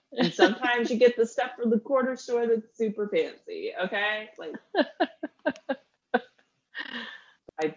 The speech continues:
Speaker 1: I did a lot of research.
Speaker 2: Delicious.
Speaker 1: Yeah. They're very good.
Speaker 2: Yeah. So
Speaker 1: Um,
Speaker 2: that's why we love doing these intros after we finish making it, because then we can find out if we did anything that we need to make sure you don't do.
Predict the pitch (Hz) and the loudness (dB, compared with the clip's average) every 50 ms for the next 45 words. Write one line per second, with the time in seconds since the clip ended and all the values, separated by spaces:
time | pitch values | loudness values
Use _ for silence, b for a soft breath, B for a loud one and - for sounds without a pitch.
0 | - - 170 165 - 196 190 190 180 175 165 170 175 175 175 170 165 180 190 180 | -8 -8 -6 -6 -4 -4 -4 -4 -2 -2 -2 -4 -4 -6 -6 0 4 4 6 6
1 | - 180 160 - 147 139 - - - _ _ _ _ - 165 151 143 143 139 135 | 6 4 4 0 -6 -8 -10 -10 -16 _ _ _ _ -8 -8 -6 -6 -8 -10 -14
2 | 139 _ _ _ _ - 175 175 175 190 185 180 180 180 180 175 180 165 - - | -18 _ _ _ _ -10 -8 -6 -2 -2 0 0 -2 -2 2 4 4 4 4 2
3 | - - _ _ _ _ _ _ _ - 240 247 247 269 269 269 - 302 302 277 | -2 -8 _ _ _ _ _ _ _ 6 6 8 8 8 6 8 6 4 6 6
4 | 285 254 247 220 220 220 233 226 226 214 214 214 208 196 - - 196 196 - - | 4 6 6 6 4 4 2 0 0 2 0 -2 -2 0 -2 0 0 0 0 0
5 | 185 185 - - - 147 160 165 - - 185 185 180 170 175 - - 165 160 160 | 0 0 2 2 4 2 2 2 0 -6 -6 -4 -4 -6 -8 -6 -6 -6 -4 -2
6 | 156 156 165 165 - - - - - _ _ - - 135 160 151 147 - 185 196 | -2 -4 -4 -6 -8 -12 -12 -12 -14 _ _ -10 -2 0 2 2 0 0 -2 0
7 | 214 214 226 247 254 - - _ _ - 202 196 - - 196 175 175 180 170 - | 0 2 2 2 0 -2 -4 _ _ -4 -4 -4 -4 0 2 2 2 2 0 -2
8 | - 165 160 165 165 165 170 170 175 180 - - - 185 175 165 165 160 - - | 0 2 2 2 2 0 -2 -4 -8 -10 -12 -12 -10 -8 -6 -6 -6 -8 -8 -6
9 | - 214 - 185 - 190 170 156 160 - - - - - - - - 175 - - | -6 -6 -6 -2 2 2 2 2 0 0 2 2 2 2 0 0 -4 -6 -6 -8
10 | - - - 127 110 - 98 - 226 214 - - 214 196 202 196 - - - 214 | -12 -6 -6 -6 -4 -4 0 2 2 2 4 2 0 0 0 -4 -2 -2 0 0
11 | 233 233 - 185 190 196 214 214 - 226 202 185 202 - - 226 220 226 233 269 | -2 -2 -4 -4 -6 -8 -8 -8 -8 -6 -6 -6 -4 0 2 2 2 4 2 0
12 | 285 226 147 - - - 92 87 - 220 | 0 0 -2 -2 0 0 0 2 2 0